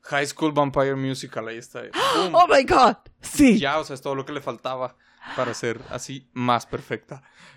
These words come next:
Speaker 1: ¿Qué pedo? No, es que
Speaker 2: Es perfecto.
Speaker 1: está, no, es que sí está mal y entiendo la, la búsqueda por, por, ah, no, es que todo está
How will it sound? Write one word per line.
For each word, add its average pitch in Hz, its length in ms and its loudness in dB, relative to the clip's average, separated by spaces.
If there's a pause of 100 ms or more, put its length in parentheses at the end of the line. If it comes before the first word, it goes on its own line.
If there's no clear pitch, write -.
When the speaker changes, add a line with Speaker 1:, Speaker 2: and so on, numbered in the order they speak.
(180)
Speaker 1:
¿Qué 147 140 0
pedo? 196 460 0 (120)
No, 185 280 2
es 240 120 2
que 277 220 4
Speaker 2:
Es 254 60 2
perfecto. 233 480 2 (520)
Speaker 1:
está, 151 840 6
no, 131 280 2
es 156 120 0
que 160 80 -2
sí 185 80 -2
está 214 140 0
mal 226 440 2
y 156 480 -10 (500)
entiendo 190 460 4
la, 151 720 4 (480)
la 151 240 2
búsqueda 226 600 2
por, 123 520 2
por, 117 360 4
ah, 160 180 4
no, 147 300 2
es 127 100 -2
que 156 300 2
todo 131 400 0
está 127 560 2